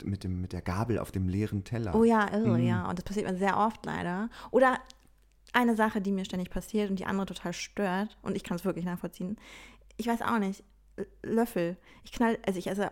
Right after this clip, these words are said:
Speaker 2: fast alles mit Löffeln.
Speaker 1: Mhm.
Speaker 2: Und ich knalle immer mit dem Löffel mindestens einmal beim Essen gegen meine Zähne. <laughs>
Speaker 1: Oh.
Speaker 2: Ja.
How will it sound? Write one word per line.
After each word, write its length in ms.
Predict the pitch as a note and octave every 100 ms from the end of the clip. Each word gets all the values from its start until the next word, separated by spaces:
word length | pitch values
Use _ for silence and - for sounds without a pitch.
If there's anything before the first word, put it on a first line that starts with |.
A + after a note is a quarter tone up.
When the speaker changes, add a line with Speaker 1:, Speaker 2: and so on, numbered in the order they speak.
| -
Speaker 2:
fast 180 | - G3
alles 220 | F#3 -
mit 140 | E3+
Löffeln. 320 | E3+ E3 B3+ A#2
Speaker 1:
Mhm. 140 | A#2+ - - - - - - _
Speaker 2:
Und 60 | G#3
ich 80 | G3+
knalle 240 | A3 G#3+
immer 240 | B3 D#4 A#3
mit 100 | G#3+
dem 140 | G3+
Löffel 280 | G#3+ A3 G3+
mindestens 360 | G#3+ G#3 G3+
einmal 180 | - G3+ F#3
beim 60 | F#3
Essen 240 | F#3 - F#3
gegen 140 | F3+
meine 160 | F3+ F3
Zähne. 460 | A3 G#3 E3+ F#3+ B3
<laughs> 40 | - - - - -
Speaker 1:
Oh. 220 | B2+ A#2+ G2 F2 E2
Speaker 2:
Ja. 320 | B3 B3